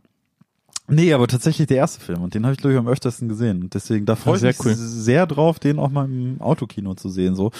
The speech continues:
Speaker 1: wird entspannt, man kennt ja alles mittlerweile so, aber gehört für mich zu Weihnachten und ich freu mich drauf, tatsächlich, muss ich sagen.
Speaker 2: Ja,
Speaker 1: Ja.
Speaker 2: sehr schön.
Speaker 1: Ja.
Speaker 2: Mir ist jetzt auch mein Thema wieder eingefallen.
Speaker 1: Oh.
Speaker 2: Ich wollte nämlich noch auf das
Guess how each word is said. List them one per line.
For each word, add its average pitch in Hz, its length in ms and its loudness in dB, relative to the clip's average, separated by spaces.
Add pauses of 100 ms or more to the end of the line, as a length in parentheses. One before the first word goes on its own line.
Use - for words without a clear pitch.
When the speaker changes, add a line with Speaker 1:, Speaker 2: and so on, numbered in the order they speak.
(220)
Speaker 1:
wird 131 160 2
entspannt, 151 560 -2
man 113 160 2
kennt 156 220 -2
ja 165 100 4
alles 160 400 0
mittlerweile 143 560 2
so, 139 220 0
aber 104 240 2
gehört 104 300 2
für 120 120 -6
mich 117 140 -4
zu 98 120 -6
Weihnachten 120 360 2
und 147 140 0
ich - 80 -6 (120)
freu - 200 0
mich 147 120 -2
drauf, 90 320 -2
tatsächlich, 95 500 -4
muss 101 140 -4
ich 98 100 -8
sagen. 98 220 -2 (720)
Speaker 2:
Ja, 117 80 0
Speaker 1:
Ja. 101 60 4
Speaker 2:
sehr 117 160 2
schön. - 220 -4 (280)
Speaker 1:
Ja. 101 140 4 (1600)
Speaker 2:
Mir 135 120 2
ist 160 140 -2
jetzt 170 180 -6
auch 131 220 0
mein 123 460 2
Thema 151 340 2
wieder 101 180 0
eingefallen. 107 640 -2
Speaker 1:
Oh. 156 140 0 (260)
Speaker 2:
Ich 117 140 -4
wollte 123 240 0
nämlich 123 340 0
noch 117 220 -2
auf 113 480 0 (140)
das 117 280 0